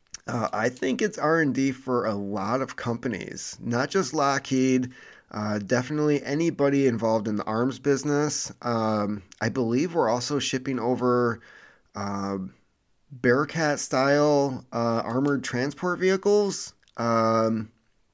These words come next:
I can't stick around, unfortunately. Gotta get to work. It's not all doom and gloom. I don't know what the positives are. <laughs>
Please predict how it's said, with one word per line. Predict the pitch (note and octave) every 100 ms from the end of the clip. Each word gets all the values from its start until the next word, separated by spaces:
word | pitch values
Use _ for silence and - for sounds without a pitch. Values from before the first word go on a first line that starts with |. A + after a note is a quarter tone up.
| _ _ _ _ _ - - - - _
I | -
can't | D#3 D3
stick | D3+ C#3+
around, | C3 C3+
unfortunately. | B2+ B2 B2 B2 B2 B2 A#2+ A#2+
Gotta | - G2+ G2+
get | G#2
to | - E2+
work. | B2+ C#3 C3+ B2+ -
It's | - F2 G2 - -
not | A2+ A2+ -
all | F#2+ G#2
doom | F#2+ G#2 G2
and | F#2+
gloom. | - C3 C3+ B2+
I | G2
don't | G#2+ A#2+ A2
know | A#2+ A2+
what | G2+ G2+ A2 -
the | G#2+ G#2
positives | G#2+ G2 G2 G#2 G2 -
are. | G2+ G2+ G2+ G#2
<laughs> | -